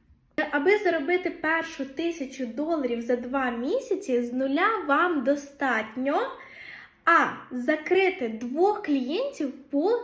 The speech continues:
двісті п'ятдесят доларів, продати дві зйомки по п'ятдесят доларів, а також продати консультацію за п'ятдесят доларів. І тим самим ви можете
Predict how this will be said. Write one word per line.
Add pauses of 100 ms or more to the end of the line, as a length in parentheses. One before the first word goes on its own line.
двісті
п'ятдесят (200)
доларів, (500)
продати
дві
зйомки
по
п'ятдесят
доларів,
а
також
продати
консультацію
за (120)
п'ятдесят (420)
доларів. (300)
І
тим
самим
ви
можете